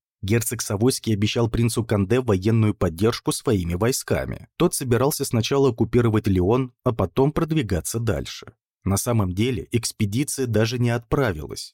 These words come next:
потому что принц Канде и граф Артуа были просто большие болтуны.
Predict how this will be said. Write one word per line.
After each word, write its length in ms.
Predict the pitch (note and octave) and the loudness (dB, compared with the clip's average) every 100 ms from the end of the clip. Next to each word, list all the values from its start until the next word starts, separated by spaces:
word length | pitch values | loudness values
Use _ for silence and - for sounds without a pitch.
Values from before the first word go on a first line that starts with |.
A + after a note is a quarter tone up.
| _ | _
потому 360 | A#2 A2 A2+ A2 | -2 2 2 0
что 180 | - | -2
принц 300 | - G#2+ G#2 | 0 0 0
Канде 420 | - F#2 F2 G#2+ A2 | -2 -4 -2 0 0
и 160 | A2 | -2
граф 360 | G2+ G#2+ G#2+ - | 0 0 0 0
Артуа 540 | G#2 - F2+ F#2 A#2 G2+ | -4 -2 -2 0 -2 -2
были 320 | F#2+ D3+ F3+ | 0 0 0
просто 460 | - A#2 C#3 - | 0 0 0 0
большие 440 | C#3+ D3+ - F2+ F2 | 0 -2 -2 -4 -2
болтуны. 680 | F#2 G2+ A#2 G#2+ E2 - | 0 0 2 0 -2 -10